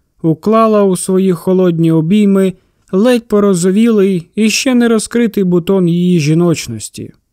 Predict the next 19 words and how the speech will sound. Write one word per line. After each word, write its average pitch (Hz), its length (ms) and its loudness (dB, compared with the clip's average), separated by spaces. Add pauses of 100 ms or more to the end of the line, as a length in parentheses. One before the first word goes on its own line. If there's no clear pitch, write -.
(200)
І 160 200 0
це 214 440 0 (300)
тільки 240 440 0
для 208 240 2
того, 208 560 0 (120)
щоб 214 360 -2
передати 220 640 0
її 202 240 2
в 185 100 0
обійми 185 560 2
істоти, 190 600 -2 (340)
менш 220 380 0
байдужою, 190 760 2
ніж 165 360 0
смерть, 202 580 -2 (140)
для 185 260 0
союзу 220 600 0
більш 202 400 0
брудного 202 840 0